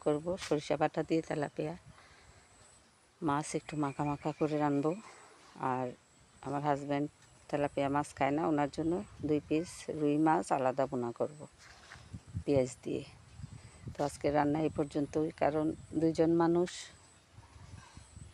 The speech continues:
তো শেষ হতে চায় না কোনো কিছুই। এই যে চার পিস মাছ,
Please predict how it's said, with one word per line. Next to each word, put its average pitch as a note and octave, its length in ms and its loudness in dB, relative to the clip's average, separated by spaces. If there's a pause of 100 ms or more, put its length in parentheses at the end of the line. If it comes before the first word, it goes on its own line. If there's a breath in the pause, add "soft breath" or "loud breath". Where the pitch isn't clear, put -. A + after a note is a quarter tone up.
(180)
তো E3 80 6 (360)
শেষ D#3+ 160 4 (100)
হতে E3+ 180 2 (100)
চায় D3+ 220 4
না D3 80 2 (180)
কোনো D3+ 240 -2
কিছুই। D3 320 -2 (440)
এই C3+ 100 -2
যে D3+ 160 0
চার D#3 220 6
পিস F3 160 2 (160)
মাছ, D#3+ 180 4